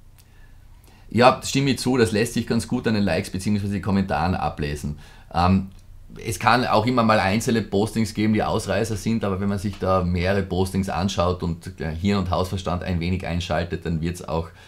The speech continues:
dann sieht man das auch ganz gut. Ich muss auch dazu sagen,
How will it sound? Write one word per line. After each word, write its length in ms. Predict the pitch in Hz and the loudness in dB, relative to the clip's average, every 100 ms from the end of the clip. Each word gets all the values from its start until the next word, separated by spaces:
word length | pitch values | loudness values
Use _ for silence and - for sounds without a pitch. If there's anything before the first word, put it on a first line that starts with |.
| - | -8
dann 100 | - | -4
sieht 220 | 92 113 117 | 0 0 2
man 140 | 101 | 0
das 180 | 90 - | 0 0
auch 240 | 78 90 | 0 0
ganz 300 | 101 98 - | 0 -2 -2
gut. 280 | - 110 117 - - - - - - - - | 0 0 -2 -10 -20 -20 -20 -16 -14 -12 -2
Ich 80 | |
muss 180 | 127 160 | 2 4
auch 160 | 107 147 | 6 4
dazu 300 | 151 147 151 | 2 0 0
sagen, 400 | 127 123 135 | 2 2 2